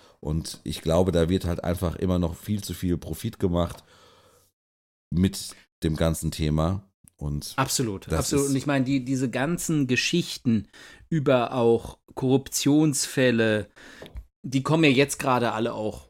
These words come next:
Speaker 2: hoch. Also zum Beispiel in Portugal läuft gerade so ein Fall, wo irgendwelche Militärkrankenhäuser aufwendigst saniert worden sind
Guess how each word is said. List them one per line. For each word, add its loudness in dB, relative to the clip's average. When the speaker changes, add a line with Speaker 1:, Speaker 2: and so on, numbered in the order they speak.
Speaker 2:
hoch. 0
Also -2
zum -6
Beispiel 0
in -8
Portugal 0
läuft -2
gerade -2
so -2
ein -2
Fall, -2
wo 0
irgendwelche 0
Militärkrankenhäuser -2
aufwendigst 0
saniert 2
worden 0
sind 0